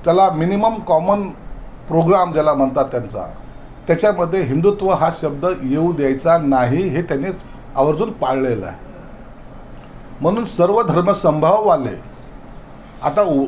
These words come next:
उठाबा गटाचे झालेले आहेत. मतासाठी लाचार असलेली ही जमात आता ही वेगळ्या पद्धतीने बाळासाहेबांचे विचार पुढे घेऊन चाललेली आहे. बाळासाहेबांना हेच अपेक्षित होतं यांच्याकडून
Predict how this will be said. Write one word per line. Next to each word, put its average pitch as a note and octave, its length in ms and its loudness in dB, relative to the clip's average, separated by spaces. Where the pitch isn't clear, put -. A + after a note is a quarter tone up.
उठाबा D#3+ 340 2
गटाचे D#3 360 0
झालेले C3 400 2
आहेत. C3+ 220 4
मतासाठी F3 800 2
लाचार G#3 360 2
असलेली F3+ 400 2
ही F3+ 420 0
जमात C#3+ 340 4
आता D3 160 0
ही F#3 160 6
वेगळ्या D#3 320 2
पद्धतीने E3+ 680 -2
बाळासाहेबांचे D#3 640 4
विचार D3+ 260 2
पुढे C#3+ 220 -2
घेऊन A#2 180 -2
चाललेली F#2+ 300 -8
आहे. - 180 -16
बाळासाहेबांना G#3 600 4
हेच G#3+ 200 2
अपेक्षित G3+ 400 0
होतं C#3 160 -2
यांच्याकडून A#2+ 460 -2